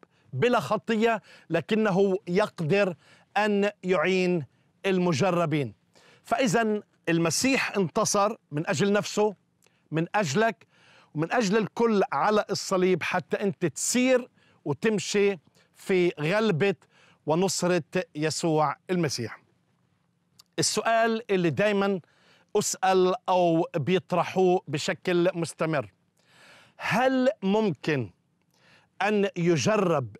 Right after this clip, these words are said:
المسيح بالخطية؟ خلينا نشوف بعض الحقائق المهمة. الحقيقة الأولى أن الآيات تؤكد وتجزم أنه المسيح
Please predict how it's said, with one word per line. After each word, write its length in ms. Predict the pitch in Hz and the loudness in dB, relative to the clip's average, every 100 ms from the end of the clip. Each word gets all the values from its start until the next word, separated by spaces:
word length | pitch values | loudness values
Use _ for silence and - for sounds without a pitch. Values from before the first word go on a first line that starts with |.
| _ 185 | _ -2
المسيح 840 | 175 165 - 208 220 214 - - _ _ - | 0 0 -2 -2 0 0 -4 -12 _ _ -4
بالخطية؟ 1080 | 185 180 175 165 156 170 - 196 190 214 202 _ _ _ _ _ _ _ _ _ _ _ | 0 0 0 -4 -2 -4 -2 0 0 0 -4 _ _ _ _ _ _ _ _ _ _ _
خلينا 400 | - 226 240 208 | -6 -2 0 0
نشوف 520 | - 220 214 170 208 - | 0 0 0 0 -2 -4
بعض 420 | 135 185 196 190 160 - | -2 0 2 2 -2 -2
الحقائق 800 | 180 - 170 - 180 185 185 - - - | -4 -2 -4 0 0 0 -2 -6 -8 -4
المهمة. 460 | 175 151 151 120 - _ _ _ _ _ - - - - | -2 -2 -4 -6 -10 _ _ _ _ _ -20 -20 -14 -8
الحقيقة 600 | 151 180 - 277 285 226 | -4 -4 -2 -2 -2 -2
الأولى 600 | 220 - 202 156 147 147 - _ _ _ _ _ _ | -4 0 0 2 0 -4 -10 _ _ _ _ _ _
أن 220 | 196 214 214 | -2 2 0
الآيات 800 | 208 _ 202 196 196 240 247 - - | -2 _ 0 2 2 2 0 -4 -2
تؤكد 800 | 220 - 240 _ - 202 143 151 - | -2 -2 -6 _ -2 -2 -2 -6 -4
وتجزم 840 | 180 - 233 165 107 175 240 233 - _ _ _ _ _ - | -4 0 -2 -2 0 0 0 -2 -10 _ _ _ _ _ -2
أنه 460 | 214 208 208 208 208 - | 0 2 2 2 0 -2
المسيح 840 | 180 165 165 - 240 254 - - | -2 0 -2 0 0 0 -2 -6